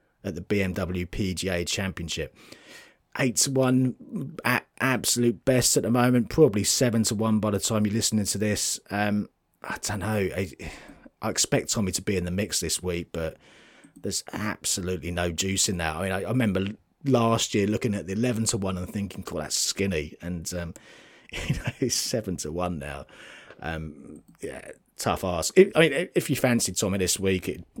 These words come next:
it'd have to be pretty much an all eggs in one basket job, which, um, not really my style. But, um, if you do fancy him, then I can see him being in and around the, uh, top few places. Whether he actually wins or not,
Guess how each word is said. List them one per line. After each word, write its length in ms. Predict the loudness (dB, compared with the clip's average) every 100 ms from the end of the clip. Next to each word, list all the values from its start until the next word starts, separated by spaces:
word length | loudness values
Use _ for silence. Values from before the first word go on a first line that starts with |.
| -10
it'd 160 | -6 -2
have 160 | -4 -4
to 80 |
be 180 | -4 -4
pretty 240 | -2 -4 -4
much 280 | -4 -6
an 200 | -6 -8 -4
all 240 | -2 0
eggs 200 | -2 -6
in 120 | -6
one 200 | -4 -2
basket 420 | 0 -2 -2 -6
job, 300 | -4 -4 -4
which, 340 | -6 -6 -4 -4
um, 200 | -4 -8 -16 -20 -20 -20 -20 _ _ _ _ _ -18
not 120 | -12
really 280 | -4 -2 -2
my 140 | -4 -2
style. 500 | 0 0 0 0 -2
But, 400 | -6 -6 -4 -2
um, 180 | -2
if 140 | -4 -10
you 60 | -6
do 140 | -6
fancy 420 | -4 -4 -2 -2
him, 100 | 0
then 140 | 0 -2
I 20 |
can 180 | -4 -2
see 360 | 0 2 2
him 100 | 2
being 400 | 0 -2 -2 -6 -10 -20 -18 -6
in 100 | -4
and 100 | -4
around 440 | -4 -2 -4 -6
the, 340 | -6 -4 -4 -4
uh, 140 | -6 -10 -20 -20 -20 -20 -20 -20 -20 -20 _
top 260 | -8 -6 -6
few 200 | -2 -2
places. 460 | 2 2 2 0
Whether 220 | 2 4 4
he 40 |
actually 300 | 2 0 0
wins 280 | 2 4 2
or 80 | -2
not, 280 | -4 -6